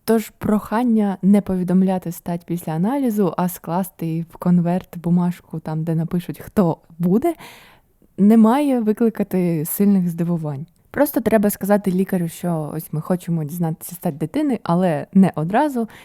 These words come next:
Чи можете, будь ласка, так для нас зробити? І, можливо, це прохання доведеться повторити разів так п'ять,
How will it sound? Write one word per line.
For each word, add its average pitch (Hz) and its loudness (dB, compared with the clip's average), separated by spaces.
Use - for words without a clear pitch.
Чи 240 -2
можете, 220 -2
будь 175 -6
ласка, 208 -6
так 202 -10
для 170 -8
нас 185 -4
зробити? 165 -4
І, 202 2
можливо, 214 4
це - -4
прохання 233 -2
доведеться 196 0
повторити 190 -2
разів 180 -2
так 180 -6
п'ять, 202 2